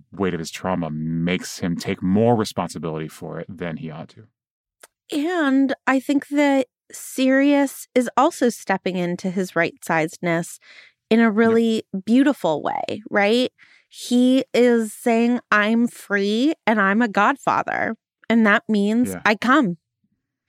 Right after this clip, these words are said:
Speaker 1: Yep.
Speaker 2: And I think that Harry has an abundant lack of this in his life, right? Like,
Speaker 1: Yeah.
Speaker 2: we've talked about this.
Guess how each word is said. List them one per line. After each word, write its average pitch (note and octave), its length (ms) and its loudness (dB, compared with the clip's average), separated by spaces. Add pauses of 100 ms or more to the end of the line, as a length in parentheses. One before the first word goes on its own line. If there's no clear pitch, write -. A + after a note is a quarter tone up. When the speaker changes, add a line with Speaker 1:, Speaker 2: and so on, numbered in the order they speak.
(480)
Speaker 1:
Yep. A#2 160 -6 (240)
Speaker 2:
And A#3+ 140 0
I A#3 100 0
think B3 360 -2
that A#3 340 0 (580)
Harry A#3+ 420 4
has A3 380 0 (520)
an A3+ 120 2
abundant A#3+ 920 2 (1000)
lack G3+ 420 0
of D#3+ 180 -2
this - 440 -6
in E3 160 0
his D#3 260 -6
life, - 600 -14
right? G3+ 300 -6
Like, F3 260 0 (240)
Speaker 1:
Yeah. F#2 200 -6 (120)
Speaker 2:
we've F#3+ 120 -10
talked - 280 -2
about F#3+ 220 0
this. F#3+ 260 0